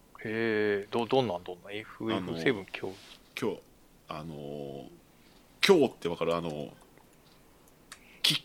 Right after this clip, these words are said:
Speaker 2: 凶の凶。大吉とか凶とか、おみくじの。
Speaker 1: ああ、はいはい。あの、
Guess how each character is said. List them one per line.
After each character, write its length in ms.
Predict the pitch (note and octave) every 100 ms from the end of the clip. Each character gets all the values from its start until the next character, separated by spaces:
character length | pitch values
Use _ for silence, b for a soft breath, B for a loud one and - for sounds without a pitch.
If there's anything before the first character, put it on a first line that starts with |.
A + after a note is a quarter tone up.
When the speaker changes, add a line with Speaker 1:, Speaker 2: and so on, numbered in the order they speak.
| -
Speaker 2:
凶 220 | D#3 A#2
の 120 | F#2
凶。 320 | - G2+ F2 - - - -
大 260 | A#2 B2
吉 440 | - - - C3 A2 -
と 100 | -
か 120 | F2 E2+
凶 420 | - A#2+ G2 E2 - -
と 100 | E2+
か、 200 | - A1 - - - - -
お 80 | G#2
み 120 | G#2
く 120 | G2+ A#2
じ 60 |
の。 60 | B2+
Speaker 1:
あ 40 |
あ、 320 | F3 F3 D#3+
は 180 | D3+ D3+
い 40 | C3 G#2+
は 60 | F#2
い。 60 | -
あ 100 | A#2
の、 180 | G#2+